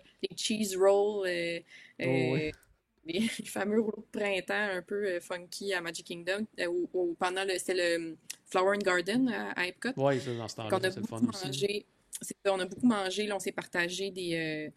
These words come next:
Speaker 1: des petits, euh, snacks de, de, de, des différents, euh, kiosques. Fait que on, je, je m'en suis pas ennuyée.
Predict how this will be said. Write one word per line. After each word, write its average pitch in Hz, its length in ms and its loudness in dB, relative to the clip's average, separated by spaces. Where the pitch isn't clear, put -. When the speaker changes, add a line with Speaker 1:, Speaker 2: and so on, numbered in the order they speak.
Speaker 1:
des 170 180 -6
petits, 170 460 -4
euh, 160 140 0
snacks 170 420 -4
de, 156 380 -2
de, - 240 -6
de, - 240 -6
des 170 160 -2
différents, 165 580 2
euh, 175 380 -2
kiosques. 175 420 4
Fait 170 140 4
que - 80 -18
on, 170 300 6
je, 165 120 4
je 185 120 2
m'en 190 100 10
suis - 160 4
pas 254 160 8
ennuyée. 208 640 8